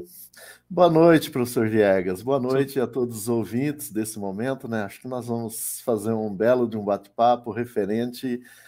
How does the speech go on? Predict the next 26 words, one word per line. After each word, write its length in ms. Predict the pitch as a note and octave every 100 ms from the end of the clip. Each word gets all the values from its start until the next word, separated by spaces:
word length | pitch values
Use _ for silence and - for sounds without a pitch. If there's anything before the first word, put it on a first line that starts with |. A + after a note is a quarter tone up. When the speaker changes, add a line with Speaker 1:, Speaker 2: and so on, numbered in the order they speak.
| _ _
Speaker 1:
à 180 | C#3 C3+
nossa 680 | A#2+ B2+ C3+ B2 - A2+ G#2
maravilhosa 760 | A2+ A2+ A2 G#2+ G#2 A#2 G#2+
matemática. 840 | G2+ G#2+ A2 F#2 F#2 F2 - _ D2 _ _ - -
Speaker 2:
Mate-, 300 | C#3 D3 D3+
pois 240 | D3 D3+
é, 180 | D#3+ E3+
nós 160 | C#3 C3
somos 220 | D#3 D3+
colegas, 640 | - E3 D#3+ D#3+ C3 A#2
né, 160 | B2+ C3+
da, 200 | B2+ B2+
da 140 | B2
área 200 | C3 C3+
de 100 | B2+
matemática 720 | C3+ C#3 D3 C3+ C3 B2 - A#2+
aí, 80 |
né? 220 | A#2 A#2 B2 G#3+ F3 -
Eu 100 | G#3+
peguei 300 | A3+ B3+ B3+
aqui 160 | G#3+ A#3
alguns 300 | A3 G#3 F#3
dados 340 | D3+ E3+ D3+
seus, 460 | - D#3+ E3 D3 C3+
né? 220 | C3 C#3 C#3
É, 420 | C3+ C3+ C3+